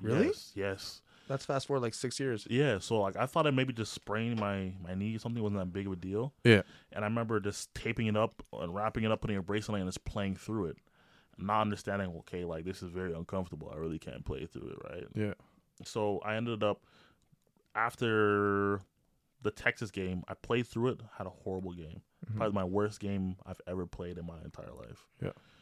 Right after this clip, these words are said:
Speaker 2: And then after that, I was like, "Oh, like, I don't know if I wanna keep on playing on this."
Speaker 1: And putting on bad film.
Speaker 2: <laughs> Putting on bad, bad film.
Speaker 1: Yeah.
Speaker 2: So by the time I was healthy again,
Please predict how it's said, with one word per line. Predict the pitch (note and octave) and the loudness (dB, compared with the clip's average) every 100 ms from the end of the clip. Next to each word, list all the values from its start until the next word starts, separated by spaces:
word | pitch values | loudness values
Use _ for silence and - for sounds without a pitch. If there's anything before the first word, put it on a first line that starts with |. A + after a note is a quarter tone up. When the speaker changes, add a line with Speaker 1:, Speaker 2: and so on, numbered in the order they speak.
| - _ - | -20 _ -6
Speaker 2:
And | F#2+ | -2
then | G2 | -2
after | G2+ - | -4 -2
that, | F#2+ G#2 | 0 0
I | E2+ | 0
was | F#2 | -4
like, | E2+ E2 | -4 -4
"Oh, | F#2 F#2+ F2 | -2 -2 -4
like, | D#2+ D2 - _ _ _ - - _ _ - | -8 -14 -20 _ _ _ -20 -20 _ _ -2
I | |
don't | G2+ G#2+ | 0 2
know | |
if | G2+ | 2
I | G2 | 2
wanna | G2 F#2+ F2+ | 2 2 -2
keep | - G2+ | -4 -2
on | F#2 F2 | -2 -2
playing | - G#2+ A#2 G#2 | 0 2 4 4
on | F2 | 2
this." | E2 F2 G2 A2+ | 0 -2 -2 0
Speaker 1:
And | G#2 | 2
putting | G#2+ | 2
on | G2+ G2+ | 2 -2
bad | G2+ - | -4 -4
film. | G#2 G#2 | -2 4
Speaker 2:
<laughs> | E3 - | 6 10
Putting | E3 B2+ | 10 10
on | A#2+ | 8
bad, | A2+ A2 G2+ - | 8 8 6 4
bad | A#2 A2 - | 6 6 6
film. | C#3+ B2 G#2+ G#2+ A#2 | 8 8 8 4 -2
Speaker 1:
Yeah. | G#2+ - - - - _ _ _ _ _ _ _ _ _ - - | -8 -10 -20 -20 -20 _ _ _ _ _ _ _ _ _ -18 -16
Speaker 2:
So | - A#2 G#2+ G#2 G2 E2+ | -2 4 6 6 4 2
by | G#2+ | 2
the | G#2+ | 2
time | - A#2+ A#2 A#2 G#2 | 0 2 4 4 2
I | G2+ | 2
was | G2+ G2 | 2 0
healthy | - - B2 - G2+ F#2+ | -4 -2 -2 0 -2 -2
again, | F#2 F#2 F#2+ | -2 -2 -2